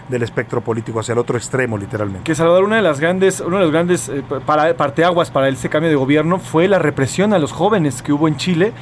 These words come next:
Speaker 2: con, eh, los temas de los
Speaker 1: Las
Speaker 2: presupuestos
Speaker 1: protestas,
Speaker 2: para las
Speaker 1: sí,
Speaker 2: universidades.
Speaker 1: para las escuelas, que empezó como
Speaker 2: Exactamente.
Speaker 1: eso y terminó siendo una protesta masiva,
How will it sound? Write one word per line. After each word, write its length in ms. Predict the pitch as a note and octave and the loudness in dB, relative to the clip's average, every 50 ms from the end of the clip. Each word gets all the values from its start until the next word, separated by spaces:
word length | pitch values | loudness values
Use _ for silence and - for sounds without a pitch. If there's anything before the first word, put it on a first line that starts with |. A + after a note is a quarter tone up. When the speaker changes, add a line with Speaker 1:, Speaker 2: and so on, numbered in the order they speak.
| - - - - | -18 -18 -18 -10
Speaker 2:
con, 380 | - - D3+ D#3 F3 G3+ A3+ G3+ | -2 0 2 2 2 2 0 -2
eh, 160 | C#3+ C#3+ C3 | -2 -2 0
los 200 | C3 C3 B2 - | 0 0 0 0
temas 400 | - D3+ D#3 D#3+ E3 D#3+ - - D#3 | -2 0 0 2 0 0 -2 -6 -4
de 100 | C3+ C3+ | -2 -2
los 120 | C3 B2+ | -2 -2
Speaker 1:
Las 60 | - | -4
Speaker 2:
presupuestos 520 | - C#3+ B2 - - C3 D#3+ D#3 C3 B2+ - | -4 -6 -4 -4 -2 2 2 2 2 2 2
Speaker 1:
protestas, 200 | D#3+ F3+ E3 D3+ | 2 2 2 2
Speaker 2:
para 160 | D3+ D3 D3+ | 2 2 2
las 100 | D3 C3+ | 2 2
Speaker 1:
sí, 100 | C#3+ D#3 | 0 0
Speaker 2:
universidades. 500 | D3+ D3+ D#3 D#3 C3+ - E3+ G3+ A#3+ B2+ | 0 2 0 0 0 2 2 2 2 2
Speaker 1:
para 120 | B2+ B2+ | 2 0
las 100 | B2 A2 | 0 0
escuelas, 360 | A#2 A2+ - - F3 F#3+ F#3 - | -2 -6 -2 0 2 2 2 0
que 100 | - C3+ | -2 -4
empezó 280 | A#2+ C#3 - - F#3 | -2 -2 0 0 0
como 260 | F3+ - G3 G3+ G#3 | 2 2 2 2 2
Speaker 2:
Exactamente. 40 | G#3+ | 2
Speaker 1:
eso 140 | F3+ - G#3 | 2 2 0
y 40 | G3+ | 0
terminó 320 | - D3 C3 C3+ C#3+ D#3 | 0 0 0 2 2 2
siendo 240 | C#3 D3+ E3+ E3+ F3 | 2 2 0 0 0
una 140 | F3 E3+ C3 | -2 -2 -2
protesta 400 | C3 B2+ - D#3+ D3+ - E3 D3+ | -4 -4 -2 -2 -2 -2 -2 -2
masiva, 600 | C3 B2 A#2 - D3 D3+ D3+ D#3+ D#3+ D3+ C3+ A#2 | -2 -4 -2 0 0 2 4 4 4 4 2 -2